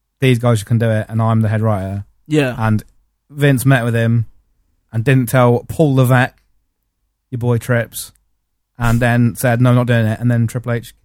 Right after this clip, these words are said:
Speaker 1: he just, you know.
Speaker 2: Ascension to the throne of
Speaker 1: Yes,
Speaker 2: W W E.
Speaker 1: yeah. So, but then, but now he's back, but he's not back 'cause he's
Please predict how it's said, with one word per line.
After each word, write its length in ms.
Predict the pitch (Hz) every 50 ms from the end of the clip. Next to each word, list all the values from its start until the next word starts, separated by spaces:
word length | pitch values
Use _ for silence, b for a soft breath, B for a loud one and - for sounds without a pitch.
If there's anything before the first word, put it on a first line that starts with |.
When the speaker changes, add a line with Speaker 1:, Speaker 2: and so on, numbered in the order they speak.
| _ _ -
Speaker 1:
he 80 | 123
just, 220 | 120 127 120 120 - _ _ _ _ _ _ _ _ _ _ _ _ _ _
you 80 | 127 123
know. 160 | 123 139 143 - _ _ _ _ _ _ _ _ _ _ _ _ _ _ _ _ _ _ _ _ _ _ _ _ -
Speaker 2:
Ascension 560 | 147 123 - 160 143 139 131 - 139 131 131
to 120 | 131 - 131
the 80 | 127
throne 320 | 131 - 143 139 139 135 131
of 200 | 123 143 151 - -
Speaker 1:
Yes, 360 | 175 185 202 185 151 123 110
Speaker 2:
W 60 | - 143
W 120 | 139 127 117
E. 20 | 170
Speaker 1:
yeah. 220 | 170 147 127 110
So, 280 | 107 - - 160 143 139
but 120 | 135 165 165
then, 240 | 170 165 165 180
but 100 | 156 175
now 160 | 180 196 202 190
he's 100 | 185 160
back, 240 | - 190 190 151 139
but 80 | 160
he's 140 | 156 147 127 151
not 260 | 160 156 156 123 135
back 180 | 143 135 127
'cause 140 | - 143 123
he's 240 | 131 135 135 120 -